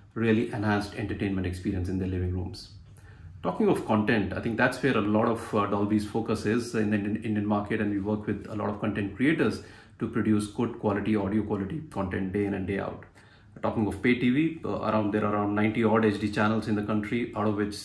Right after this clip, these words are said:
over seventy-five percent actually come with Dolby Audio. Uh, a lot of broadcasters actually put the Dolby Audio mark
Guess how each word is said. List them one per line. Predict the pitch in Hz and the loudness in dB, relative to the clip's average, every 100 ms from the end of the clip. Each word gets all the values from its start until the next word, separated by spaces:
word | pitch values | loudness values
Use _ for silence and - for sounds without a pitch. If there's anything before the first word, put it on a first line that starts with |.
| - - | -10 -4
over | 107 | -2
seventy-five | 107 107 107 104 98 | 0 0 0 -2 0
percent | 117 113 | -2 0
actually | 101 - 110 104 | -2 -2 -2 -2
come | 110 104 | -2 -2
with | 95 | -2
Dolby | 95 92 95 | -4 -4 -2
Audio. | 92 101 - - - - - _ - | -2 -4 -8 -14 -20 -20 -20 _ -2
Uh, | 95 92 | 0 0
a | 117 | 2
lot | 123 | 4
of | 117 | 4
broadcasters | 113 107 120 113 120 107 | 4 2 2 2 2 0
actually | 104 110 | 0 -2
put | 107 131 110 | -2 0 0
the | 110 | 2
Dolby | 104 104 110 | 2 4 2
Audio | 101 101 | 2 0
mark | 98 117 104 - | 2 2 0 -4